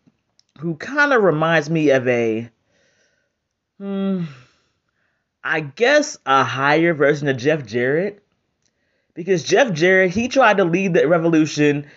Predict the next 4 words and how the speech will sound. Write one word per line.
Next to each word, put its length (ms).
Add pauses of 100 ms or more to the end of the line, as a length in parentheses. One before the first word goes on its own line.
(240)
into 320
fucking 680 (1600)
an 100 (100)
Impact. 760